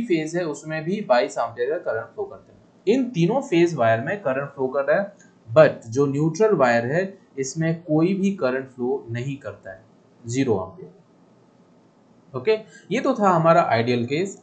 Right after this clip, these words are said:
आइडियल केस तब था जबकि तीनों ही फेजेस से जितने भी हाउसेस को कनेक्ट किया गया है, सारे हाउसेस में जितने भी इक्विपमेंट्स कनेक्टेड हैं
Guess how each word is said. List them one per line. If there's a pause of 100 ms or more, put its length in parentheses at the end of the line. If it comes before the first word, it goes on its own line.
आइडियल
केस
तब
था (160)
जबकि (560)
तीनों
ही
फेजेस
से (160)
जितने
भी
हाउसेस
को
कनेक्ट
किया
गया
है, (400)
सारे
हाउसेस
में
जितने
भी
इक्विपमेंट्स
कनेक्टेड
हैं